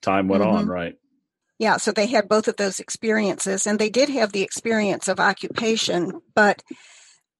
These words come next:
Speaker 2: I don't see that coming into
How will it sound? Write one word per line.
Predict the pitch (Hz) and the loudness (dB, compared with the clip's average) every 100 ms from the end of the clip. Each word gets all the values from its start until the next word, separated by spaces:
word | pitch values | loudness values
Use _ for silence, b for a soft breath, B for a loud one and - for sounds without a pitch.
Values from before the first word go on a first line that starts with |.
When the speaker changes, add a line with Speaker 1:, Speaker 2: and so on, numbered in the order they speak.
| _ _ - | _ _ 0
Speaker 2:
I | 220 | 4
don't | 254 262 - | 6 4 2
see | - 254 | 0 0
that | 208 214 220 220 - - | 0 0 4 4 2 -2
coming | 220 214 202 196 - | 0 2 2 0 0
into | 220 220 214 - - 202 202 190 196 | 2 2 2 0 0 2 2 2 0